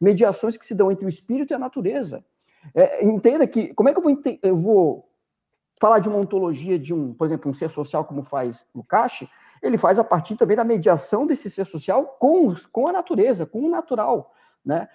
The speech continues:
E, e, e a hermenêutica, ela, ela, ela simplesmente vai esquecer completamente essas mediações, vai se refugiar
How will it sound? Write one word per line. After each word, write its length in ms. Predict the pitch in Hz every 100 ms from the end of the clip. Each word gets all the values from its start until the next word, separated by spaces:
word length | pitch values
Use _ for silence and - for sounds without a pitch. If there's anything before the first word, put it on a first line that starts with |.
| _ _ -
E, 80 | 233
e, 380 | 240 226 220 233
e 40 |
a 80 | 302
hermenêutica, 640 | 330 262 226 294 - 330
ela, 260 | 381 - -
ela, 320 | 214 240 214 190
ela 100 | 208
simplesmente 560 | 247 208 233 262 -
vai 360 | 185 185 147 127 _ _ _ -
esquecer 480 | - 190 - 285
completamente 640 | 294 262 226 214 185 175 170
essas 240 | - 143
mediações, 800 | 160 143 147 135 156 240 294 _ _ _ _ -
vai 220 | 139 220
se 140 | 226 208
refugiar 920 | 185 202 - 165 139 165 160 131